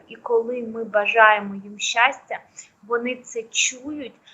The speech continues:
вони починають дивитися на нас, і ось цей їх погляд — це благословіння. І нам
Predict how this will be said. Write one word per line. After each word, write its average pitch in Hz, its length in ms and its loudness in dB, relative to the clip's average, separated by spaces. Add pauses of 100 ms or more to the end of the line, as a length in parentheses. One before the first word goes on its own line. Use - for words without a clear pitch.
(160)
вони 240 240 -6
починають 226 760 0
дивитися 247 600 -10
на 226 140 -10
нас, 196 420 -2
і 233 160 -16
ось 233 220 -10
цей - 480 -6
їх 220 160 -18 (180)
погляд — 269 540 -2 (500)
це - 160 -4
благословіння. 208 1160 -8 (800)
І 247 100 -6
нам 240 460 6